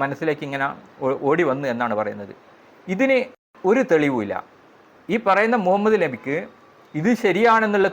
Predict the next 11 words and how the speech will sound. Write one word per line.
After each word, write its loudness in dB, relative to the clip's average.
തെളിവുകൾ 2
ഈ 0
വിശ്വസിക്കുന്ന -2
ആൾക്കാർക്ക് -2
കൊടുക്കാൻ -2
പറ്റുന്നില്ല. -10
ഇനി 2
ഇത് 2
വിശ്വസിക്കുന്ന 2
ആൾക്കാർക്ക് -4
ഇത് 2